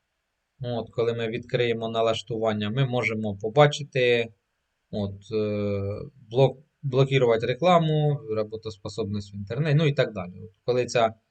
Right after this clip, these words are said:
перемикається і вмикається, то автоматично блокується ваша реклама. В інших браузерах також можна ставити той же самий AdBlock Plus і користуватися ним.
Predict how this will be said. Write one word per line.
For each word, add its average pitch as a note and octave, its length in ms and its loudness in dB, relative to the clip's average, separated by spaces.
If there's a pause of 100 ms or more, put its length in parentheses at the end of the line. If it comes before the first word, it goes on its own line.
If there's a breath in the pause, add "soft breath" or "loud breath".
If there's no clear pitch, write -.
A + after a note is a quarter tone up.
(300)
перемикається A#2+ 720 2
і A2+ 60 2
вмикається, D3 580 2
то A#2+ 140 -2
автоматично C3+ 760 -2
блокується A2 640 -6
ваша G#2+ 360 -4
реклама. F#2+ 460 -10 (1000)
В F3+ 60 0
інших C#3+ 320 2
браузерах A#2 520 6
також C#3+ 400 4
можна A2 440 -6 (220)
ставити G#2+ 1000 2
той A2+ 120 0
же G#2+ 160 -4
самий G#2+ 400 -2
AdBlock G2+ 320 -6 (120)
Plus F3+ 200 -2 (680)
і C#3 180 -4
користуватися G2+ 880 -2
ним. G2 240 -12